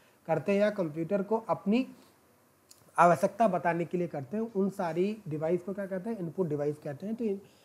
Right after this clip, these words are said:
इनका option क्या हो जाएगा? इनमें से सभी, option D सही हो जाएगा। ये तीनों के तीनों जो भी हैं, ये सब input इकाई है। अगला question,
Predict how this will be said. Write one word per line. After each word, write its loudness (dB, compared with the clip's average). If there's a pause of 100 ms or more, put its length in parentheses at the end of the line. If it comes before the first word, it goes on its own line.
(180)
इनका 2
option 0
क्या -4
हो -2
जाएगा? 0 (120)
इनमें 2
से -4
सभी, -4
option 0
D -2
सही -2
हो 0
जाएगा। 0
ये 2 (120)
तीनों 0
के 0
तीनों 2
जो -2
भी -2
हैं, 0
ये 0
सब -6
input -8
इकाई -12
है। -10 (720)
अगला 2
question, -2